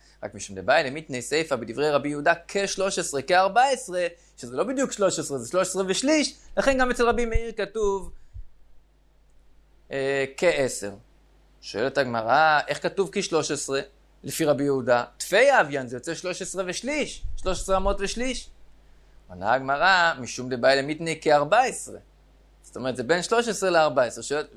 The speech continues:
וכארבע עשרה הלא אביה? שואלת הגמרא, "עדיין, זה גם לא כארבע עשרה". עונה הגמרא, "אמר רב פאפא, זה בין שלוש עשרה לארבע עשרה.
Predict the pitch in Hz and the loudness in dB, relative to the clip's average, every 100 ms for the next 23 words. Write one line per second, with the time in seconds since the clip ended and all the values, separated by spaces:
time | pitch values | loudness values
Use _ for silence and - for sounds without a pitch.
0 | - 117 123 123 127 123 160 175 170 175 | -20 -12 -10 2 2 4 4 2 0 -2
1 | 170 165 - _ - 143 165 180 147 131 | -2 -4 -10 _ -4 0 4 4 4 2
2 | 127 127 127 - 131 131 123 117 120 110 | 0 -4 -4 -6 -4 -4 -4 -4 -4 -4
3 | 123 175 196 127 123 131 151 156 143 127 | 2 4 4 -2 -6 -4 -2 2 4 4
4 | 120 117 120 127 _ _ _ 92 92 117 | 2 0 -10 -12 _ _ _ -8 -4 -2
5 | 123 135 143 151 170 170 165 165 226 208 | 2 2 4 4 2 2 2 4 2 2
6 | - _ _ _ _ _ - - - - | -2 _ _ _ _ _ -10 -2 -2 -2
7 | - - - 165 160 320 208 196 151 143 | -10 -16 -2 0 4 4 2 -2 -2 -4
8 | - 131 120 113 110 107 - 87 | -8 0 0 0 -4 -8 -14 -18